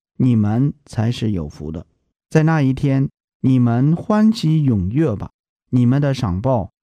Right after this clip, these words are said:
在天上是丰厚的，因为他们的祖先也这样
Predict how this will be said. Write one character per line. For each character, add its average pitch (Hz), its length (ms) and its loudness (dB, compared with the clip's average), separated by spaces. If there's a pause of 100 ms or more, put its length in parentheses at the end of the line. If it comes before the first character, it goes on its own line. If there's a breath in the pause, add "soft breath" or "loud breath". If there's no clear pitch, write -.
(120)
在 131 200 0
天 190 320 0
上 131 300 0
是 104 400 0 (200)
丰 180 380 0
厚 175 320 -4
的， - 120 -16 (560)
因 185 240 4
为 139 280 2
他 196 280 0
们 170 120 2
的 143 140 0
祖 101 220 -8
先 143 360 0 (220)
也 113 240 0
这 147 300 -2
样 123 280 -2